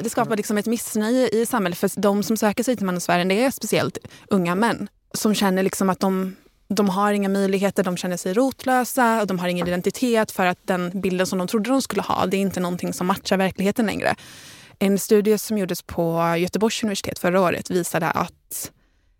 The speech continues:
det är unga män i ekonomiskt utsatta områden som är mest troliga att säga att jämställdhet har gått för långt. Eh, så det, jag tror det är liksom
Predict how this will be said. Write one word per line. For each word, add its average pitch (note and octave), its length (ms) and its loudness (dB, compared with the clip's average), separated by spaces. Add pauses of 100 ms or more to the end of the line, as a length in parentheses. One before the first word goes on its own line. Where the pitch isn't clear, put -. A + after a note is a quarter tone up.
(160)
det F3+ 200 2
är F3 220 4
unga F3 300 0
män F3 460 -2 (100)
i - 140 -2
ekonomiskt - 440 -4
utsatta - 280 -2
områden F3+ 500 0
som F3+ 240 -2
är D#3+ 300 -2
mest G3 500 -2
troliga E3+ 380 -2
att - 160 -6
säga F#3+ 300 2
att G3 120 0
jämställdhet E3+ 420 -4
har A#3+ 160 4
gått - 200 -6
för - 100 0
långt. - 480 -4 (720)
Eh, F#3 140 4
så G3+ 120 4
det, G3+ 160 4
jag G3+ 120 2
tror A3+ 100 2
det F#3+ 80 0
är - 20 -2
liksom G3 260 0